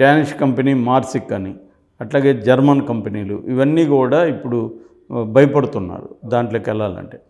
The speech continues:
అందుకని ఇప్పుడు అమెరికా కొత్తగా ఏం ప్ర-, ప్రతిపాదించిందంటే, రెండు విషయాలను ప్రతిపాదించింది. ఒకటి,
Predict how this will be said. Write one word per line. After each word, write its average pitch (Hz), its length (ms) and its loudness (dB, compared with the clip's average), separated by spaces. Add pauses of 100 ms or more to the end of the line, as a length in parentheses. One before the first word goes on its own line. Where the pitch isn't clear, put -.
(340)
అందుకని 160 380 2
ఇప్పుడు 147 200 2
అమెరికా 147 380 4
కొత్తగా 131 420 0
ఏం 120 240 4
ప్ర-, 113 220 -2
ప్రతిపాదించిందంటే, 113 1120 -4
రెండు 135 280 0
విషయాలను 135 440 0
ప్రతిపాదించింది. 104 880 -8
ఒకటి, 139 640 -4